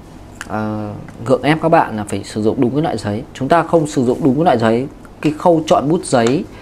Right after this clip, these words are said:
thực ra nó không quá quan trọng. Nhưng phải nói là trong trường hợp mà các bạn là người mới học mà chúng ta lại không có một cái gọi là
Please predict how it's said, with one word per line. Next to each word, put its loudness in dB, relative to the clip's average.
thực 6
ra 4
nó 0
không -4
quá 6
quan 4
trọng. 2
Nhưng 6
phải -2
nói 0
là 0
trong 0
trường 4
hợp 0
mà -4
các -2
bạn -2
là -2
người -2
mới 0
học 0
mà 2
chúng -2
ta 2
lại -4
không 2
có 6
một 4
cái 0
gọi 2
là 0